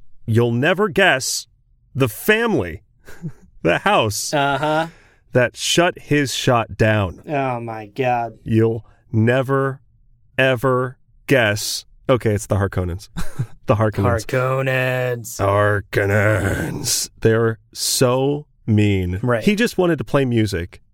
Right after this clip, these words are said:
Speaker 2: And probably smoke a lot of weed. You know, like
Speaker 1: It probably smoked some weed, you know.
Speaker 2: <laughs>
Speaker 1: Uh, four twenty Blaze. Uh, he's a Spacing Guild member. Traveling and smoking weed.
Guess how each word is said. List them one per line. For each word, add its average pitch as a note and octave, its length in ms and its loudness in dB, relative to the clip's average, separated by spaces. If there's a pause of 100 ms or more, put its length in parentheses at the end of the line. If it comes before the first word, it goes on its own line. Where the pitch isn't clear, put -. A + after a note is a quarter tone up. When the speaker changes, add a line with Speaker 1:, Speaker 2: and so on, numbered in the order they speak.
(100)
Speaker 2:
And B2 120 -4
probably C3 280 2
smoke B2+ 320 0
a C3 40 -2
lot A#2+ 200 0
of A2 80 -4
weed. A2+ 320 -6
You D#3+ 180 -2
know, B2+ 160 2
like A#2 280 -2
Speaker 1:
It F#3 240 0
probably G3+ 300 2
smoked F3+ 340 -2
some E3+ 200 -2
weed, B2+ 340 -2 (160)
you D#3 100 2
know. C#3 280 4
Speaker 2:
<laughs> - 40 -2 (640)
Speaker 1:
Uh, C#3 80 4 (100)
four D#3+ 280 0
twenty D#3+ 260 2
Blaze. C3+ 680 -2 (140)
Uh, C3 140 2
he's C3+ 180 0
a C3+ 160 4
Spacing C3 460 0
Guild C3 260 0
member. C3+ 400 0 (580)
Traveling G3 520 2
and D#3+ 200 -2
smoking E3 500 0
weed. D3 280 0